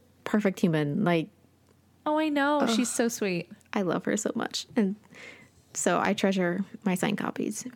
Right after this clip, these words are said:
Speaker 1: of her books. And may she stay
Speaker 2: <laughs>
Speaker 1: healthy and well so she can finish the trilogy.
Speaker 2: Uh, yes, for real, 'cause I loved Free Food as well, um, in addition to, to Pachinko. But Min Jin Lee, you gotta, you gotta, you know, take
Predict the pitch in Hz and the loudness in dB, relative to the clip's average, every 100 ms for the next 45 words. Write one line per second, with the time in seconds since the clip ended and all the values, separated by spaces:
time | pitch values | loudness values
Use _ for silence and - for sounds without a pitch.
0 | _ - 196 196 180 180 - - - 180 | _ -4 -2 0 0 0 -2 -2 0 2
1 | 175 170 - - 240 - 294 208 294 240 | 2 0 -4 0 0 4 6 6 4 4
2 | 208 208 214 208 208 202 185 185 180 165 | 4 4 4 2 4 2 4 4 4 2
3 | 196 - 214 202 - 190 190 - 202 165 | 0 2 2 2 4 2 2 0 2 2
4 | - - - 180 - - _ _ _ _ | 0 -2 -2 -4 -8 -20 _ _ _ _
5 | _ 196 190 185 180 - 175 165 147 - | _ 2 4 4 2 0 2 2 2 -2
6 | - - 202 - 185 165 147 156 185 208 | -6 -6 -10 -4 -2 0 0 -2 -2 -2
7 | 170 - - - - 175 175 165 - 170 | -2 -6 -14 -10 -2 0 0 -2 -6 -6
8 | 160 170 160 - - - - 220 233 - | -4 -4 -4 -6 -6 -4 -4 -4 -6 -4
9 | - - 196 254 254 _ 208 220 240 - | -4 -4 -8 -14 -18 _ -10 -6 -8 -8
10 | - 269 - - - 254 254 - 226 220 | -8 -6 -4 -4 -6 -8 -8 -8 -6 -2
11 | 214 202 196 190 - - - - - _ | -2 -2 -2 -2 -4 -16 -20 -20 -20 _
12 | 233 240 262 247 330 247 180 214 _ 220 | -2 0 0 2 0 0 -2 -6 _ 0
13 | 226 240 240 233 226 226 240 254 247 240 | 2 4 4 2 0 2 2 2 2 0
14 | 233 226 220 214 208 - 262 233 - - | 0 0 0 -2 -4 -2 0 0 -6 -16